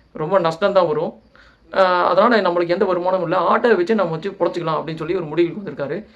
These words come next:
அதனால அதை வந்து மறுபடியும் போய் அவங்கள சந்திச்சு, "எனக்கு இந்த லோன் வேண்டாங்க, இதனால எனக்கு எந்த ஒரு பிரயோஜனமும் இல்ல, அதனால நான் வந்து ரிட்டர்ன் பண்ணிக்கிறேன்" அப்படின்னு சொல்லிட்டு வேணான்னு சொல்லிட்டு வந்துட்டார். இது நடந்த ஒரு மூணு மாசம் கழிச்சு அவர்கிட்ட வந்து திடீர்னு ஒருத்தன் ஒரு நாள் ஃபோன் பண்ணி,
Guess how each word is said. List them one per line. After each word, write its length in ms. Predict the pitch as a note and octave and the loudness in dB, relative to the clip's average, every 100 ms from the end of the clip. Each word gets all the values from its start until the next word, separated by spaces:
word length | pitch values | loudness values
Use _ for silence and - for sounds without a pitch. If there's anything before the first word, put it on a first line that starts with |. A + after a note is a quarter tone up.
| _ _ | _ _
அதனால 360 | - F#3 G3 G#3+ | 0 4 6 6
அதை 220 | G#3 F3 | 6 6
வந்து 180 | F3 A3 | 4 2
மறுபடியும் 320 | F3+ F#3+ A3 | 2 4 4
போய் 200 | G#3+ E3+ | 4 2
அவங்கள 180 | G#3 F3 | 2 0
சந்திச்சு, 500 | D#3 E3+ E3+ G#3 B3 - _ - | -4 -6 -4 -4 -6 -10 _ -2
"எனக்கு 260 | F#3 A3+ | 2 4
இந்த 140 | A3 F3+ | 2 2
லோன் 320 | D#3+ A#3 A3 | 2 4 4
வேண்டாங்க, 380 | E3 F3+ D3+ C#3 | 4 2 0 -2
இதனால 400 | D#3 C#3 D3+ F3 | -4 -4 -4 -2
எனக்கு 240 | D#3+ D3 | -2 -4
எந்த 140 | D#3 F#3 | -2 0
ஒரு 160 | E3 | 0
பிரயோஜனமும் 400 | D3 D#3+ E3 D3+ | -2 -4 -4 -6
இல்ல, 280 | C#3+ D#3 - - _ _ | -6 -6 -8 -14 _ _
அதனால 340 | E3 F#3+ A3 | 0 4 4
நான் 140 | A3 E3+ | 4 0
வந்து 160 | D#3+ | 0
ரிட்டர்ன் 280 | F3+ E3+ G3 | -2 -2 -4
பண்ணிக்கிறேன்" 420 | D#3+ C3 D3+ C3 - | -4 -6 -6 -6 -8
அப்படின்னு 240 | - D3+ E3+ | -8 -6 -6
சொல்லிட்டு 340 | D#3 D#3+ G#3 | -8 -6 0
வேணான்னு 240 | F#3 G3 G3+ | 2 2 0
சொல்லிட்டு 340 | - G#3+ F#3+ | -4 -6 -4
வந்துட்டார். 240 | D#3+ D#3+ - _ _ _ _ _ _ _ _ _ _ | -2 -4 -4 _ _ _ _ _ _ _ _ _ _
இது 200 | - A#3 | -2 2
நடந்த 280 | B3 G#3+ C4 | 6 6 8
ஒரு 140 | A#3 F#3+ | 6 6
மூணு 200 | G#3+ A3 | 4 4
மாசம் 280 | G#3 A3+ | 4 2
கழிச்சு 220 | E3 D3 F3 | 0 -2 0
அவர்கிட்ட 380 | G3 D#3+ E3+ | 2 2 2
வந்து 240 | F#3 D#3+ E3 | 0 -2 -4
திடீர்னு 300 | D#3+ G3 F#3+ | -2 -4 -4
ஒருத்தன் 220 | D#3 E3 | -4 -6
ஒரு 140 | D3+ | -6
நாள் 140 | D3+ E3+ | -6 -6
ஃபோன் 240 | E3+ F#3+ | -6 -8
பண்ணி, 380 | E3 C#3 F3+ - | -6 -8 -10 -14